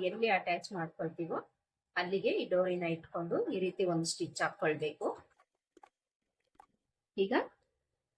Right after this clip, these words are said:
ಲೈನಿಂಗ್ ಅನ್ನ ಇದ್ರ ಮೇಲೆ ಇಟ್ಕೊಂಡು ಗುಂಡ್ ಪಿನ್ ಹಾಕೊಂಡು ಈ ಕಡೆಯಿಂದ ನಾವು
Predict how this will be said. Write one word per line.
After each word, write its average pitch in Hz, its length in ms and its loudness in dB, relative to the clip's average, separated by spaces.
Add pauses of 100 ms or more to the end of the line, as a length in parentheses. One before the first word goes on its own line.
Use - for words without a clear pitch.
ಲೈನಿಂಗ್ 196 400 6
ಅನ್ನ 180 160 4
ಇದ್ರ 175 240 2
ಮೇಲೆ 175 320 4
ಇಟ್ಕೊಂಡು 170 440 -2 (2250)
ಗುಂಡ್ 185 240 0
ಪಿನ್ 185 200 8
ಹಾಕೊಂಡು 165 520 4 (960)
ಈ 196 100 4
ಕಡೆಯಿಂದ 180 560 6
ನಾವು 165 280 4